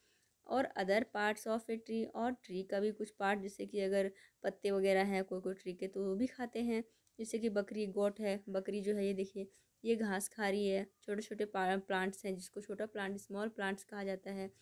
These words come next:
और ये ट्री का भी पार्ट्स खाती है, जैसे कि अगर आप इसको तोड़ के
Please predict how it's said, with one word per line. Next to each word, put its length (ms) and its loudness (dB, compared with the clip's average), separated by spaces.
और 240 4
ये 200 4
ट्री 300 -4
का 180 2
भी 100 4
पार्ट्स 340 0
खाती 360 -2
है, 120 4
जैसे 280 -2
कि 140 -4
अगर 180 4
आप 140 2
इसको 180 -8
तोड़ 260 0
के 120 -2